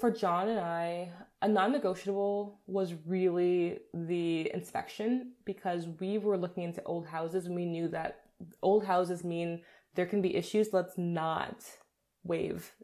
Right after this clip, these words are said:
um, the inspection. Also, when it comes to the appraisal gap, we were not willing to do that as well, because we had friends who had done that and then had to pay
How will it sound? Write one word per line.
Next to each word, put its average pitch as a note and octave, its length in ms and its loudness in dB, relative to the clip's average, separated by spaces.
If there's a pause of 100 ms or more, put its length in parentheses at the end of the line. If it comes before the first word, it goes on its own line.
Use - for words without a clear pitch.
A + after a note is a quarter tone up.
(140)
um, F3 360 -6
the F3 80 0
inspection. - 560 -6 (760)
Also, G#3+ 280 4
when B3 80 4
it A#3 80 0
comes G#3 280 -2
to - 60 -14
the F#3 80 4
appraisal A#3+ 380 4
gap, F3 300 2
we F#3 100 2
were F3 100 2
not E3+ 460 -2
willing F3+ 320 0
to - 100 -10
do F3 280 0
that F3+ 260 0
as F3 180 -8
well, G3 180 2
because F#3+ 300 -4
we G#3+ 120 -2
had A3+ 120 -4
friends F#3+ 480 -2
who F#3 180 0
had F3 400 -2
done F#3+ 260 6
that E3 260 -2
and F3 80 -4
then F3 100 -2
had F3 140 -4
to E3+ 60 -4
pay E3+ 580 -6